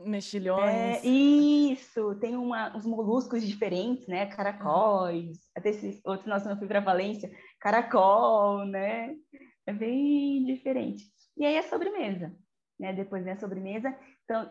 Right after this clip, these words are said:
Speaker 2: ah, na dieta mediterrânea mesmo, o ideal seria comer o, o postre como se fosse uma fruta, basicamente uma
Speaker 1: Uhum.
Speaker 2: fruta. Aí, como a gente tá em restaurante, aí sempre tem um docinho, tem a torta de queijo, né? A...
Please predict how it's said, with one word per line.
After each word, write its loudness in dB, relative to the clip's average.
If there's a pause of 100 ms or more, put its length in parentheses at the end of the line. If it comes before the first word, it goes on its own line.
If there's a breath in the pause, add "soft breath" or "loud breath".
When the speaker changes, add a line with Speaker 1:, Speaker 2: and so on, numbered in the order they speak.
(120)
Speaker 2:
ah, 0
na -6
dieta -4
mediterrânea -6
mesmo, -6 (180)
o -6
ideal -2
seria -6
comer -8
o, -10 (100)
o -10
postre -8
como -8
se -16
fosse -8 (540)
uma 2
fruta, -6 (280)
basicamente -8
uma -2
Speaker 1:
Uhum. -6
Speaker 2:
fruta. -14
Aí, -6
como -4
a 2
gente -2
tá -2
em -2
restaurante, 0
aí -4
sempre -6
tem -6
um -8
docinho, -10
tem -8 (500 soft breath)
a -8
torta -6
de -16
queijo, -4
né? -8
A... -12